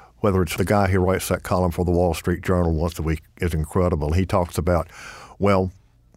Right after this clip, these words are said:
maybe there's gonna be another fissure within different conferences because things are a whole lot more difficult now and expensive.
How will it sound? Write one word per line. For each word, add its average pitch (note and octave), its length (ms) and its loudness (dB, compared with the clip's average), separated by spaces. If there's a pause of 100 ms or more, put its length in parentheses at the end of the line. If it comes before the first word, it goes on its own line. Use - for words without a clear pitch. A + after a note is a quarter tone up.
(180)
maybe A2 360 4
there's G#2 220 4
gonna G2+ 200 2
be F#2+ 200 2
another G2 600 4 (100)
fissure G2+ 540 2
within G2 360 2
different G2+ 340 2
conferences G#2 760 2 (420)
because G#2 440 0 (960)
things A#2+ 240 2
are A#2+ 140 6
a - 20 2
whole A#2+ 160 2
lot B2 140 2
more A#2+ 160 2
difficult C#3+ 460 0
now F2 300 -2
and A2+ 220 4
expensive. - 880 -2